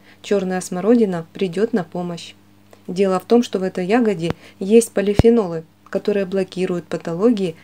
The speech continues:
этого органа. Для улучшения своего состояния включите в рацион эту ягоду. Давайте разберёмся,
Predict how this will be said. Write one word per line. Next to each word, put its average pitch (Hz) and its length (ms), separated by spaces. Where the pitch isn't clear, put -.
этого 196 460
органа. 175 480
Для 208 280
улучшения 226 540
своего 202 400
состояния 185 840
включите 202 500
в 165 60
рацион 170 580
эту 220 260
ягоду. 165 580
Давайте 262 420
разберёмся, 196 760